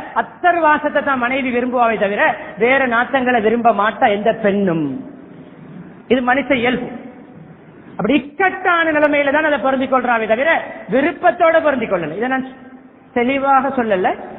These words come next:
இதை நான் மேலோட்டமா சொல்லிட்டேன். மூத்தவங்களோட விஷயம், என்னை மன்னிச்சுக்கணும்.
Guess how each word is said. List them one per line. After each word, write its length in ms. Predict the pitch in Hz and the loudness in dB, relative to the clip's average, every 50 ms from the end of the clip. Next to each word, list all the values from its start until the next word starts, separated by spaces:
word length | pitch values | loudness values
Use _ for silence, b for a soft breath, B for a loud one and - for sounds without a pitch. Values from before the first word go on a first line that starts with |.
| - - | -14 -6
இதை 140 | - 196 220 | -2 -2 0
நான் 160 | 226 226 220 | 0 0 0
மேலோட்டமா 420 | 226 240 262 262 240 - 233 226 220 | 0 0 2 2 2 2 4 2 4
சொல்லிட்டேன். 320 | 226 214 185 180 190 196 208 | 2 2 2 2 2 2 2
மூத்தவங்களோட 400 | 214 214 220 208 196 190 202 185 | 0 2 2 2 2 2 0 0
விஷயம், 240 | - - - - - - - - - - - - - - | -2 -4 -10 -10 -12 -16 -18 -20 -20 -20 -20 -20 -12 -8
என்னை 160 | 202 214 220 | -4 -2 0
மன்னிச்சுக்கணும். 560 | 220 226 247 262 208 233 180 156 139 139 - | 2 2 2 2 2 0 0 0 -2 -4 -8